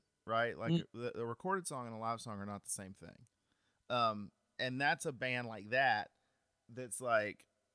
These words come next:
Speaker 1: "We have this killer song, but then we're gonna give you something in a live show 'cause it's different."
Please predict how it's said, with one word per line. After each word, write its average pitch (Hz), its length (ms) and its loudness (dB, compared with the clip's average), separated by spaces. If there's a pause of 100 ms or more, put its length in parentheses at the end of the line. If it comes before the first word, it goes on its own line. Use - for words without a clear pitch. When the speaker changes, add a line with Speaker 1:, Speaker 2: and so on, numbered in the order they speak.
(200)
Speaker 1:
"We 139 300 0
have 139 240 0
this 117 140 -2
killer 131 340 -4
song, 113 580 0
but 104 200 -8
then 143 240 2
we're 131 100 -4
gonna 139 180 -4
give 127 280 -4
you 127 100 -4
something 98 640 -2 (640)
in 120 160 6
a 110 60 0
live 127 340 8
show 92 420 -4
'cause 110 180 -6
it's 98 180 -4
different." 120 560 0